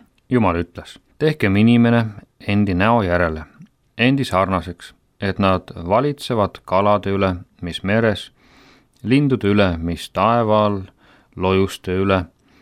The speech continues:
kõige maa üle ja kõikide roomajate üle, mis maa peal roomavad." Ja Jumal lõi inimese oma näo järele. Jumala näo järele lõi ta teda,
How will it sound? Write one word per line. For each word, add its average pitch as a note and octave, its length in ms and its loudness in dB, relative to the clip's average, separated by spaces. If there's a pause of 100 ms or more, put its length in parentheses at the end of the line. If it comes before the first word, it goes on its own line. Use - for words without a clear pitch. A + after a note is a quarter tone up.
(220)
kõige F#2 220 -2
maa A2 360 2
üle C3 300 0
ja A#2+ 120 2
kõikide A2 640 -2
roomajate G2 840 0
üle, F#2+ 120 2 (180)
mis E2 500 -10 (140)
maa F2+ 300 0
peal G2 280 0 (300)
roomavad." F#2 600 -4 (400)
Ja G2+ 80 0
Jumal D#3+ 400 4
lõi B2 240 2
inimese B2+ 420 4
oma A#2+ 180 4
näo F#2 260 2
järele. F2 460 -2 (560)
Jumala F2+ 380 0
näo G2+ 300 2
järele G2+ 400 0
lõi G2 280 0
ta F2+ 120 -6
teda, F#2+ 300 -2